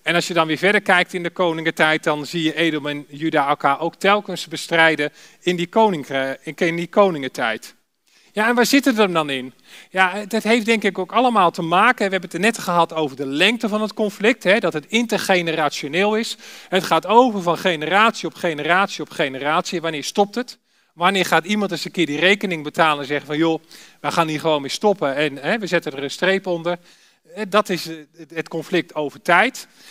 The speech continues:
En als je het hebt over het conflict in relatie, dan gaat het om de strijd om voorrang. Wie krijgt nou dat eerstgeboorterecht? Nou, dat zie je vaker terug in de Bijbel.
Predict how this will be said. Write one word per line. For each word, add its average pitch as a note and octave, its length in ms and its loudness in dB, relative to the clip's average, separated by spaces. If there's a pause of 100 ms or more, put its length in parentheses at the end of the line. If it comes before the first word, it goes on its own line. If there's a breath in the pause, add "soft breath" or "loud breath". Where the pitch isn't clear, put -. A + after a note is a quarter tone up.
(120 loud breath)
En F#3+ 140 0
als G3 100 2
je F#3+ 80 -2
het F3 80 -8
hebt F#3 220 0
over E3 240 -2
het D#3 80 -14
conflict F3+ 460 -2
in E3 200 -4
relatie, G3 560 2
dan G3+ 120 -6
gaat G#3+ 160 2
het G3 140 -8
om F#3+ 80 -6
de E3+ 80 -4
strijd F#3 460 2 (300 soft breath)
om D#3+ 280 -4 (180)
voorrang. F#3 540 2
Wie A#3+ 140 4
krijgt A3 280 2
nou G#3 140 2
dat F#3 120 -2
eerstgeboorterecht? F#3 1080 -2 (320 loud breath)
Nou, E3+ 140 0
dat G3+ 100 0
zie A#3+ 160 0
je A#3 100 -2
vaker A#3+ 320 4
terug F3+ 220 -8
in D#3 100 -4
de C#3+ 80 -8
Bijbel. B2 400 -2